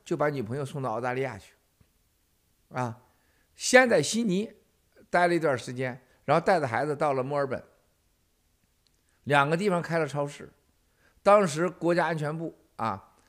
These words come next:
这个要整他，查他，啊，查着查着发现还有一私生子，而且私生子都很大了，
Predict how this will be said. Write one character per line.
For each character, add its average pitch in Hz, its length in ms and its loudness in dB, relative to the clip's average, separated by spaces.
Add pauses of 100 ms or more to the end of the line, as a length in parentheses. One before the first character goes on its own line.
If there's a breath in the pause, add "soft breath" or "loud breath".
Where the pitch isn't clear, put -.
(180)
这 175 120 -4
个 147 80 0
要 156 140 6
整 95 220 -6
他， 98 200 -12 (600)
查 120 280 -2
他， 135 160 -6 (920)
啊， 107 320 -4
查 175 260 4
着 - 60 2
查 196 180 2
着 226 80 2
发 202 160 2
现 190 120 -2
还 165 240 -4
有 453 140 6
一 294 120 -2
私 151 180 -8
生 147 140 -6
子， 104 200 -12 (840 soft breath)
而 160 140 2
且 214 80 4
私 190 60 -2
生 254 180 0
子 214 100 0
都 254 100 4
很 196 220 0
大 247 220 0
了， - 100 -14